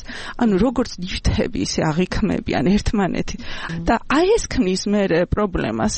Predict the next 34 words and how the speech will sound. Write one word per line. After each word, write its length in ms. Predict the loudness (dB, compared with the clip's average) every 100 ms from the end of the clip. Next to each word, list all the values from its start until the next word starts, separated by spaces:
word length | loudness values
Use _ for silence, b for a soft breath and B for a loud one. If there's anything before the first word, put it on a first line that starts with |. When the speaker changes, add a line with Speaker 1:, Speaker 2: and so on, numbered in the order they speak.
| -2
Speaker 1:
და 180 | 0
ზუსტად 360 | 2 2 2 0
ამის 300 | 2 4 4
დაცვას 460 | 2 0 2 0 0
ცდილობს 720 | -6 -8 0 2 4 2 0
ის 120 | -2
საზოგადოება, 1040 | 0 2 2 2 2 2 2 2 2 2 0 -2 B B
რომელიც, 380 | -2 2 2 2 -2
ა, 280 | -4 0 0
ხვდება, 640 | 2 0 2 2 2 -2 -4 -10 -18 -8
რასთან 380 | -2 0 2 0
აქვს 280 | 0 -4 -4
საქმე 380 | -4 -2 -2 -2
და, 160 | 0 0 B B B
ა, 180 | 0
ხვდება 440 | 2 2 2 2 2
იმას, 280 | 2 0 0
რომ 160 | 2 2
ადამიანის 480 | 2 2 4 2 2
ჰარმონიული 540 | 2 4 6 6 4
გან-, 260 | 2 0 0
ბავშვის 400 | 2 2 2 0
ჰარმონიული 560 | 0 2 4 4 2
განვითარებისთვის 840 | 0 0 0 0 0 0 -2 -2 -4 B B B
რა 160 | 2
არის 220 | 4 2 0
საჭირო, 360 | -2 -2 0
ის 100 | 0
რომ 140 | 2 2
სოციალური 480 | 2 0 2 2 2
სერვისები 480 | 0 0 -2 -4 -2
საჭიროა, 520 | -2 0 0 0 0
ის 160 | 0 0
რომ, 180 | 0